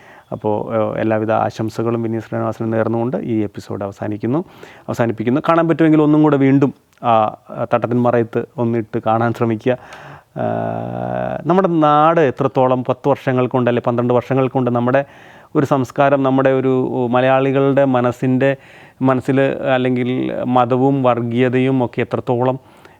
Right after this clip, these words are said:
ആ, ആഴത്തിൽ പതിഞ്ഞിട്ടുണ്ട്, മാറ്റങ്ങൾ വരുത്തിയിട്ടുണ്ട് എന്ന് ഒരുപക്ഷെ നിങ്ങൾക്ക്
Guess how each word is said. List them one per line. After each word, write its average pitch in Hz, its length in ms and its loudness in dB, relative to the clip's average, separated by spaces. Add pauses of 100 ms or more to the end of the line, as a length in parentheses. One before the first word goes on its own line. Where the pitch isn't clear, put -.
(120)
ആ, 127 40 -4
ആഴത്തിൽ 123 760 0
പതിഞ്ഞിട്ടുണ്ട്, 127 560 0
മാറ്റങ്ങൾ 120 400 0
വരുത്തിയിട്ടുണ്ട് 123 600 0
എന്ന് 120 680 -4
ഒരുപക്ഷെ 113 460 -2
നിങ്ങൾക്ക് 113 460 -2